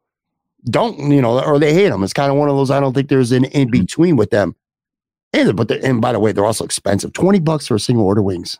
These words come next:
Speaker 2: Woo.
Speaker 1: Twenty bucks. Even in this, even by
Speaker 2: Woo.
Speaker 1: today's standards, that is expensive. Twenty bucks.
Speaker 2: Uh, yeah,
Speaker 1: And
Speaker 2: it
Speaker 1: again,
Speaker 2: is.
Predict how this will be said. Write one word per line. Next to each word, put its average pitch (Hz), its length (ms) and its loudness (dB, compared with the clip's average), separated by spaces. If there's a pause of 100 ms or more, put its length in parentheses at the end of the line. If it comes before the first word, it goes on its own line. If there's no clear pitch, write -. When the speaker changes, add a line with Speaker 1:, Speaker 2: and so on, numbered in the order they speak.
(100)
Speaker 2:
Woo. 349 340 6 (400)
Speaker 1:
Twenty 311 260 2
bucks. 262 380 0
Even 294 260 4
in 320 100 6
this, 285 220 2 (420)
even 254 240 4
by - 100 2
Speaker 2:
Woo. 202 60 0
Speaker 1:
today's 165 400 0
standards, 139 560 0
that 139 200 2
is 143 160 0
expensive. 110 520 -2
Twenty 123 340 -2
bucks. 123 460 -4
Speaker 2:
Uh, 73 220 -2 (360)
yeah, 110 280 -2
Speaker 1:
And - 80 0
Speaker 2:
it 82 40 -2
Speaker 1:
again, - 180 0
Speaker 2:
is. - 220 -8